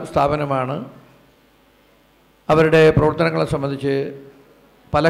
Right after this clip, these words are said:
ഘട്ടങ്ങളിൽ മനസ്സിലാക്കാനും അവരുമായി ബന്ധപ്പെട്ട പല കാര്യങ്ങളിൽ ഇടപെടാനുള്ള അവസരം പഞ്ചായത്ത് പ്രസിഡന്റായിരുന്ന ഘട്ടത്തിൽ എനിക്ക് ലഭിച്ചിട്ടുണ്ട്. അതിൻ്റെ ഭാഗമായി ഇവിടെ പരാമർശിച്ചതുപോലെ ഞാൻ സംസാ-, ഞാൻ വരുന്ന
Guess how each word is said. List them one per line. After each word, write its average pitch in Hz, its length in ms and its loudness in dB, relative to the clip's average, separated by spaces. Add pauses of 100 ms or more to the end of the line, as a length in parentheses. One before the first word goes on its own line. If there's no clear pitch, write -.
ഘട്ടങ്ങളിൽ 147 420 0 (1000)
മനസ്സിലാക്കാനും 151 760 0 (1300)
അവരുമായി 170 420 4
ബന്ധപ്പെട്ട 160 380 0 (120)
പല 151 120 0 (160)
കാര്യങ്ങളിൽ 143 420 -2
ഇടപെടാനുള്ള 147 540 -4
അവസരം 131 320 -8
പഞ്ചായത്ത് 143 360 -6
പ്രസിഡന്റായിരുന്ന 127 640 -8
ഘട്ടത്തിൽ 113 280 -12 (920)
എനിക്ക് 139 220 -2 (120)
ലഭിച്ചിട്ടുണ്ട്. 120 560 -8 (1200)
അതിൻ്റെ 190 280 4 (120)
ഭാഗമായി 185 580 2 (220)
ഇവിടെ 170 180 2 (140)
പരാമർശിച്ചതുപോലെ 151 760 0 (140)
ഞാൻ 139 100 -2 (160)
സംസാ-, 147 400 -2
ഞാൻ 143 180 0
വരുന്ന 143 240 0